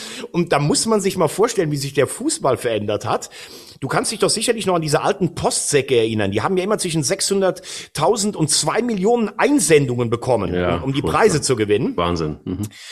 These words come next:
Speaker 1: Und dann hat er so erzählt, äh, beim, beim ersten Mal standen im Tor nur Postsäcke.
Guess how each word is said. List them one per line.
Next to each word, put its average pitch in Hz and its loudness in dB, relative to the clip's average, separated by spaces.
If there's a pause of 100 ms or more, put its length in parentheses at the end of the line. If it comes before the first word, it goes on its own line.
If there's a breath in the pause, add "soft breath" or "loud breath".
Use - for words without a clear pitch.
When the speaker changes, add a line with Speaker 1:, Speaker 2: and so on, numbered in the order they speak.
(200 loud breath)
Speaker 1:
Und 135 -2
dann 151 4
hat 190 2
er 202 4
so 175 2
erzählt, 180 2
äh, 165 2
beim, 151 0 (140)
beim 151 0
ersten 214 -2
Mal 208 0
standen 208 -2
im 170 -2
Tor 214 4
nur 294 4
Postsäcke. 117 2